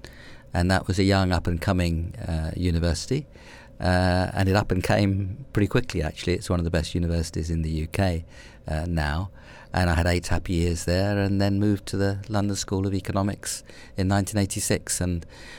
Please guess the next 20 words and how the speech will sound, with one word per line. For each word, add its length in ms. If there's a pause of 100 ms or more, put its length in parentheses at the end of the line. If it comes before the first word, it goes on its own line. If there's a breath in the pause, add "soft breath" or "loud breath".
I've 140
been 140
attached 460
to 60
the 60
London 240
School 260
of 60
Economics 480
since 300
nineteen 320
eighty-six, 600
although 360 (440 loud breath)
I 120
deviated 720
for 220
about 500
a 60
dozen 400
years 500